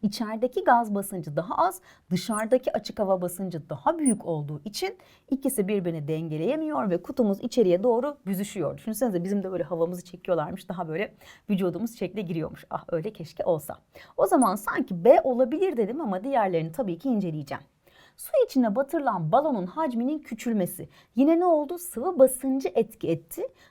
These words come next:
Daha yukarıdayken daha küçük bir basınç, dibe indikçe daha büyük bir basınç etki etti ama biz yine sıvı basıncından bahsettik.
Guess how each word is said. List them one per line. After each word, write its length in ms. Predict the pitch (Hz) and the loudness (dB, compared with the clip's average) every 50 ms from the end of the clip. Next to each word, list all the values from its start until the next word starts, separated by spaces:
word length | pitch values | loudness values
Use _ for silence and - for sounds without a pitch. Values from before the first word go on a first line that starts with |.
| _ - 175 | _ 0 0
Daha 200 | 185 180 - 427 | 0 2 2 4
yukarıdayken 760 | 359 330 330 294 262 262 220 240 208 208 - 220 185 170 165 | 4 6 8 8 8 8 8 4 2 2 0 -4 -6 -4 -4
daha 220 | 151 143 233 269 | -6 -6 -6 -10
küçük 300 | - - - - - - | -10 -10 -12 -10 -4 0
bir 160 | 311 320 269 | 0 2 2
basınç, 440 | 277 320 - - 339 349 339 - - | 0 -2 -2 -2 -2 -2 -2 -2 -2
dibe 200 | 220 262 220 247 | 0 4 6 6
indikçe 560 | - 220 240 247 233 247 - - - 196 156 | 4 4 2 -4 -4 -6 -6 -6 -4 -4 -4
daha 280 | 143 156 - 220 262 311 | -4 -4 -6 -6 -6 -6
büyük 240 | 302 285 277 - - | -6 -8 -8 -6 -6
bir 160 | 233 214 180 | -4 -2 2
basınç 360 | 175 160 165 175 156 - - | 0 0 0 -2 -10 -10 -8
etki 280 | 151 165 - - - 240 | -8 -8 -8 -4 0 0
etti 280 | 247 247 247 - - | 0 0 0 0 2
ama 240 | 277 247 202 170 175 | 2 2 0 -2 -4
biz 180 | 214 254 240 220 | -4 -4 -4 -4
yine 200 | 208 226 277 269 | -4 -6 -6 -8
sıvı 360 | 269 - - 233 233 285 262 | -8 -10 -6 -2 -2 0 2
basıncından 720 | 254 214 202 - 190 185 160 160 165 165 151 147 170 156 | 2 0 0 -2 -6 -6 -6 -6 -6 -6 -8 -8 -6 -2
bahsettik. 600 | 160 208 226 - - 285 262 - - 320 302 - | 0 0 0 -2 -4 -10 -8 -6 -6 -6 -6 -8